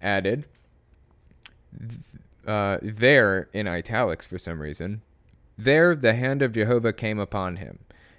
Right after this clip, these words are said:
Note that Ezekiel stated that he received the vision not in Jerusalem, but there. Oh, I see. Okay, they were trying to draw attention to it, I guess. Um, "not in Jerusalem, but there in Babylon."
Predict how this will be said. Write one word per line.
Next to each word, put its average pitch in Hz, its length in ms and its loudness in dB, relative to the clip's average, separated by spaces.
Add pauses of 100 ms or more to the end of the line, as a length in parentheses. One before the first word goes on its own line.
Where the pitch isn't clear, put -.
Note 147 260 2
that 156 120 4
Ezekiel 127 500 0
stated 113 560 0
that 104 140 2
he 120 140 -2
received 127 640 -2
the 120 80 0
vision 98 480 -2
not 147 240 0
in 156 140 -2
Jerusalem, 123 760 -2
but 98 200 0
there. 101 640 0 (140)
Oh, 101 160 -2
I 98 100 -2
see. 71 320 -8
Okay, 95 200 -6
they 101 100 0
were 101 80 -2
trying 98 220 -8
to 92 60 -8
draw 87 200 -6
attention 80 420 -10
to 73 140 -8
it, 76 60 -6
I 76 60 -8
guess. 76 320 -8 (840)
Um, 92 540 -4 (600)
"not 123 300 2
in 147 120 2
Jerusalem, 120 600 0
but 101 280 -2
there 101 300 2
in 101 220 -4
Babylon." 82 640 -2